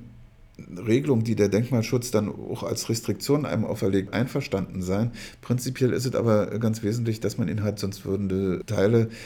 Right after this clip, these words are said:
einer Stadt eben nicht so aussehen, wie sie dann aussehen, weil natürlich wäre zum Beispiel Bedürfnis, dann sind wir bei dieser Plattenbaufassade gewesen, dann selbstverständlich die mit einer Wärmedämmung zu versehen und damit also auch Energieeffizienz zu machen und so weiter und so fort.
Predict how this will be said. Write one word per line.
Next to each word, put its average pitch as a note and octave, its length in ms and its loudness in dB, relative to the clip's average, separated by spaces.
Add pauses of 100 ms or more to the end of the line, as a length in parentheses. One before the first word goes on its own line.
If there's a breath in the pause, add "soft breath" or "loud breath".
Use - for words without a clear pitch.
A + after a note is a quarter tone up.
(160 loud breath)
einer G2+ 180 0
Stadt G2 260 0
eben - 440 -2
nicht G#2+ 180 -2
so G#2+ 180 0
aussehen, F#2 440 0
wie G2+ 80 0
sie A#2+ 100 -2
dann A2+ 220 2
aussehen, A2 480 0 (340 loud breath)
weil G2+ 440 6 (260)
natürlich E3 400 0
wäre G#2+ 180 4
zum A2 140 -6
Beispiel F2+ 280 0
Bedürfnis, F#2+ 680 -2
dann E2 140 -6
sind F2 180 -2
wir B2 80 0
bei F#2 180 4
dieser F2+ 380 2 (240 loud breath)
Plattenbaufassade F#2+ 1120 0 (300 loud breath)
gewesen, F2+ 340 2
dann F#2 140 -2
selbstverständlich F2+ 600 -2
die G2 120 -4
mit F#2 200 -2
einer F2 120 -2
Wärmedämmung A2 500 0
zu - 140 -6
versehen G#2+ 480 2 (280 loud breath)
und F#2 380 0 (260)
damit F2+ 300 0
also F2 240 2
auch F2+ 240 -2
Energieeffizienz G2+ 880 2
zu - 80 -4
machen G#2+ 220 4
und G2+ 120 0
so A2 120 0
weiter F#2+ 240 4
und G2 60 -2
so G2+ 80 2
fort. A2+ 280 2